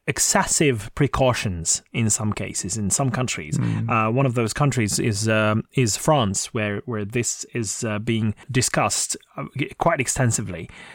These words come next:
Speaker 1: that the government is probably <laughs> too cautious with this, uh, vaccine. So, in a way, it makes sense for them to be cautious, right?
Speaker 2: Correct, of course.
Speaker 1: Because they don't want to rush into something. But since all the scientific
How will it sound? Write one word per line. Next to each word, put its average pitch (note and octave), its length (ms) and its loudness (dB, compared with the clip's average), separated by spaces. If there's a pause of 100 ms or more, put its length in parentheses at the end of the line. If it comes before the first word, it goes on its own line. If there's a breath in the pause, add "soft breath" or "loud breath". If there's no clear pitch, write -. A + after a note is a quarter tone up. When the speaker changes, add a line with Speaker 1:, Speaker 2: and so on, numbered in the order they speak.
(120)
Speaker 1:
that A2+ 420 0
the C#3 80 2
government A#2+ 440 0
is - 120 -10 (140)
probably C#3+ 760 2 (120)
<laughs> - 120 -20
too D3 500 4 (100)
cautious - 600 -2 (320 loud breath)
with A#2+ 180 0
this, A2 320 0
uh, G2 240 0
vaccine. G#2 560 -4
So, A#2 340 0 (200 soft breath)
in G3 100 6
a G#3 60 6
way, A#3 160 4
it F#3+ 80 6
makes F#3 200 4
sense G3 220 4
for E3+ 120 2
them C#3+ 180 6
to - 100 -4
be A#2+ 120 0
cautious, - 440 -4
right? D3 200 0 (160)
Speaker 2:
Correct, D#3+ 360 0
of - 80 -6
course. C#3 260 0
Speaker 1:
Because F3 280 4 (160)
they F3+ 240 6
don't F#3 240 6
want F3 160 6
to D3+ 80 4
rush D3+ 300 4
into C#3 180 4
something. C#3 500 2 (160 loud breath)
But C#3+ 440 4
since D#3 520 6 (460)
all A3 440 6
the E3+ 140 0
scientific E3 840 4